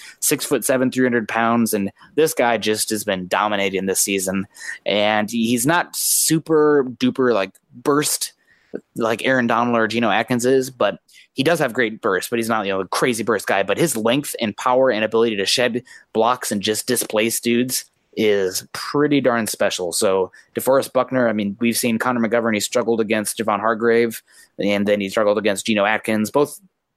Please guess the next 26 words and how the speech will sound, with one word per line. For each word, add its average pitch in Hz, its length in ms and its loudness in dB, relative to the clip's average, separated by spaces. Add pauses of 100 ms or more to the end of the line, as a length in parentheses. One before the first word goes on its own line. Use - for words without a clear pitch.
M-, 117 260 0
McGovern 107 380 0
and 107 160 0
the 104 40 0
two 113 220 -2
guards 101 260 2
as 101 140 -4
well, 98 180 0
st-, - 300 -12
struggling 117 300 0
with 104 80 -4
some - 220 -2
of 113 40 0
those 107 220 2
interior 110 400 0
pass 110 260 0
rushers. 101 400 -2 (420)
And 104 140 -2
Buckner, 113 380 2
I - 20 0
mean, 110 140 0
it 113 80 -2
doesn't 113 180 -2
get 110 120 0
any 104 140 -2
easier. 98 440 -4